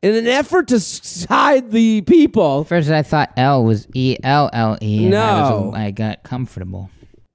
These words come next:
Speaker 1: Let's call her L, uh, to the point where she's my closest friend. Later, she introduced me to her best friend of three years. Oh, so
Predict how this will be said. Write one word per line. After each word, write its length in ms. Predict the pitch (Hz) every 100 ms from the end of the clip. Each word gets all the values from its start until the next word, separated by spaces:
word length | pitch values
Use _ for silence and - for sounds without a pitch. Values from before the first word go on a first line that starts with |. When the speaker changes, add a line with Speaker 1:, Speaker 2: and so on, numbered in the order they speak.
| _ _ _ _ _ _
Speaker 1:
Let's 180 | 196 -
call 240 | 233 208
her 100 | 202
L, 520 | 190 196 196 190 190 -
uh, 720 | 160 156 156 156 151 156 151 - _ _ _ _ _ _ _ _ _ _ _ _ _ _ _ _ _ _ _ _ _ _ _ _ -
to 80 | 165
the 100 | 165
point 280 | 170 175 170
where 140 | 165
she's 160 | 156 151
my 140 | 156
closest 320 | 165 156 135
friend. 200 | 147 160
Later, 220 | 156 156
she 160 | 151 151
introduced 340 | 151 135 151
me 80 | 139
to 40 | 143
her 40 |
best 240 | 139 151
friend 140 | - 147
of 60 |
three 100 | 139
years. 120 | 147 139 _ _ _ _
Oh, 580 | 196 220 190 117 73 - _ _ _ _ _ _ _
so 360 | - 170 170